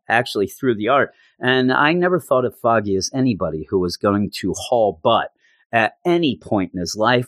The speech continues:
But if you have the Black Knight's sword, and you have a headband, and you're dressed like Han Solo, and you just showed up with asteroids on Tooth Grinder, uh, pulling a cosmic van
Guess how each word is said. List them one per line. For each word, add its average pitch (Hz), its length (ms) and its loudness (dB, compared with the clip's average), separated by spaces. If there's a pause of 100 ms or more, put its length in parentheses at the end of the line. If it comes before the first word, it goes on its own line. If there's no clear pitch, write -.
But 123 320 0 (260)
if 113 240 -4
you 110 120 -2
have 139 320 0
the 120 80 -2
Black 104 380 0
Knight's 98 280 -2
sword, 80 440 -2 (240)
and 110 180 -2
you 101 100 -4
have 127 560 0
a 107 140 0
headband, 90 640 -2 (260)
and 160 240 2
you're 139 120 2
dressed 131 440 0
like 123 220 0
Han 110 240 0
Solo, 82 480 -2 (180)
and 131 220 0
you 131 100 0
just 151 320 -2
showed 120 540 0
up 107 220 0 (140)
with 156 320 0
asteroids 110 800 0
on 131 420 0 (160)
Tooth 170 340 -2
Grinder, 101 560 0 (260)
uh, 123 220 0
pulling 139 480 0
a 117 220 4
cosmic 127 600 -2
van 120 440 0